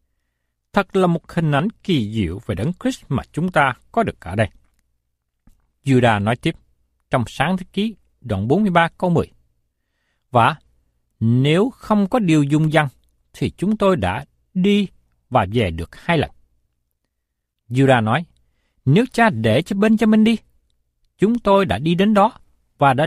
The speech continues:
trở về nhà trong lúc này rồi." Và trong Sáng Thế Ký, đoạn bốn mươi ba, câu mười một:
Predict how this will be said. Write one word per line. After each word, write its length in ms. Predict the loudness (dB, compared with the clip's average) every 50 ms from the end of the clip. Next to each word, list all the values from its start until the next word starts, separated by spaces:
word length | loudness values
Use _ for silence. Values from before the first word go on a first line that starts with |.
| -4 _
trở 180 | -2 -2 0 0
về 120 | 0 -2 -2
nhà 260 | 0 0 -2 -2 -4 -10 -20 _ _
trong 180 | -2 0 0 0
lúc 200 | -2 -2 -2 -2
này 140 | -2 -2 -2
rồi." 200 | -2 -4 -4 -4 -10 _ _ _ _ _ _ _ _ _ _ _ _ _ _ _ _ _ _ _ _ _ _ _ _ _ _ _ _ _
Và 120 | -8 -8 -8 -4
trong 120 | -4 -4 -4
Sáng 260 | -2 0 0 0 0
Thế 60 | -2
Ký, 180 | -2 -2 -2 0
đoạn 260 | 0 -2 -2 -2 0
bốn 140 | 0 0 0
mươi 80 | 0
ba, 240 | 0 0 0 0 -2 -8 _ _ _ _
câu 160 | _ -4 -2 0
mười 140 | 0 0
một: 180 | 0 0 -2 -4